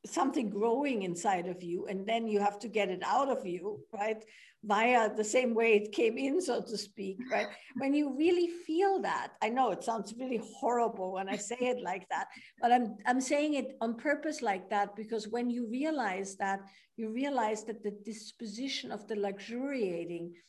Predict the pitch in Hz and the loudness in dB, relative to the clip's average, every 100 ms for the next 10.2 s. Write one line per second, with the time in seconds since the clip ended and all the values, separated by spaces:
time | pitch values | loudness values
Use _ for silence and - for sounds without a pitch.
0 | _ 196 190 190 220 247 254 254 214 202 | _ -8 -8 -4 -2 -2 -4 -6 -4 -2
1 | 208 226 233 190 - - - _ _ 190 | -2 -2 -2 -2 -4 -8 -20 _ _ -2
2 | 208 214 - _ _ _ - 190 185 220 | 0 -2 -6 _ _ _ -14 -10 -2 2
3 | 233 277 262 240 214 202 220 233 233 - | 4 4 2 0 0 0 0 0 -2 -4
4 | - _ - 226 220 214 226 233 - - | -10 _ -4 0 0 0 2 2 0 -8
5 | - _ - 277 269 349 - 233 214 208 | -12 _ 0 2 4 0 0 0 4 4
6 | 202 208 196 196 185 214 220 233 - 208 | 4 2 2 0 -2 -2 -2 -2 -2 -2
7 | 185 180 175 170 - _ _ - 214 214 | 0 0 -2 -6 -12 _ _ -2 -2 2
8 | 254 277 262 226 208 202 - 233 220 220 | 2 2 0 0 0 -2 -6 -4 -4 0
9 | 226 233 247 - 220 214 208 208 226 220 | 2 2 0 -4 -6 -2 0 2 2 0
10 | - - | -4 -14